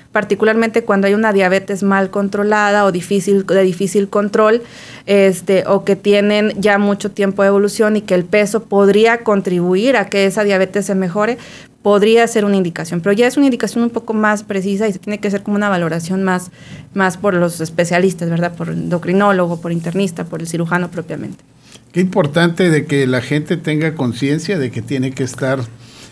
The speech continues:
Speaker 2: atendiéndose, si tiene algún grado de, de obesidad, eh, con un médico endocrinólogo para que sepa que es un tratamiento multidisciplinario. Ahí se incluye a la licenciada de nutrición, a todos los nutriólogos,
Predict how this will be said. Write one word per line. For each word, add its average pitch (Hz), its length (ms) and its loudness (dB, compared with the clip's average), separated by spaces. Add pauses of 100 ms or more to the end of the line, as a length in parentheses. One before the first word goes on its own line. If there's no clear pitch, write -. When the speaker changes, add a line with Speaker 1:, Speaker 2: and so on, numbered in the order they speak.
(200)
Speaker 2:
atendiéndose, 135 1040 -2
si 107 180 -12
tiene 123 280 -4
algún 127 400 -4
grado 127 420 -2
de, 120 280 -4
de 120 100 -4
obesidad, 127 680 -2 (500)
eh, 135 280 -2
con 143 160 0
un 170 100 0
médico 175 300 -2
endocrinólogo 135 680 -4
para 117 220 -6
que 110 60 -10
sepa 131 320 -6
que 123 280 -4
es 127 200 -8
un 139 120 -8
tratamiento 127 560 -6
multidisciplinario. 110 1160 -6
Ahí 135 200 -2
se - 140 -4
incluye 160 560 -2
a 107 100 -6
la 107 140 -8
licenciada 107 500 -8
de 127 60 -4
nutrición, 117 500 -8
a 131 100 -6
todos 127 220 -8
los 127 100 -4
nutriólogos, 117 680 -6